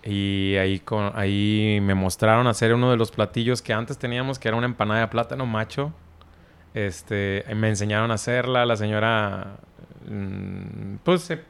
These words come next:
se tomó el tiempo de que la grabara para todo. Me enseñó cómo el proceso.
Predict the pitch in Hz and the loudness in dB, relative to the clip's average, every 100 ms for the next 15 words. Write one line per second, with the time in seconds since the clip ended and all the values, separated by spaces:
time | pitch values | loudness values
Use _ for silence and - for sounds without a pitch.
0 | _ - 117 120 120 117 120 117 127 117 | _ -14 -10 -6 -6 0 0 2 2 2
1 | 110 104 95 92 92 110 165 185 165 160 | 2 2 0 -2 -4 -6 -2 -4 0 2
2 | 143 131 113 - 123 131 135 135 131 127 | 2 2 -2 2 6 8 8 6 4 2
3 | 117 110 110 107 107 113 131 135 127 - | 0 0 2 2 0 0 0 0 -2 2
4 | 127 127 | 2 2